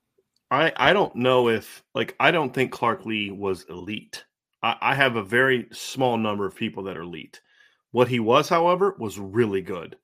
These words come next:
I don't know if I would call Marcus Freeman an elite defensive coordinator 'cause we didn't see him at Notre Dame long enough,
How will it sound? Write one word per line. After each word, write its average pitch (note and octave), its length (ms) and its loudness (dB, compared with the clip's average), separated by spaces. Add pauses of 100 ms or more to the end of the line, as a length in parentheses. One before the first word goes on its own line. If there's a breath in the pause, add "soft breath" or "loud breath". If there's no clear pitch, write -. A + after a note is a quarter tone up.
(760)
I D#3+ 120 4
don't F#3 160 0
know D3 140 2
if C#3+ 100 -2
I E3 60 2
would D#3 160 -2
call A#2+ 220 -2
Marcus A2 340 -2
Freeman A2 340 -6
an G2+ 160 -8
elite F#2+ 440 -8
defensive G2+ 400 -8
coordinator G2 440 -4
'cause G2 180 -10
we A#2+ 80 0
didn't C3 160 0
see - 160 -4
him A2 120 0
at - 60 -10
Notre G2+ 180 -6
Dame F2+ 220 -10
long D#2 180 -14
enough, B1+ 400 -18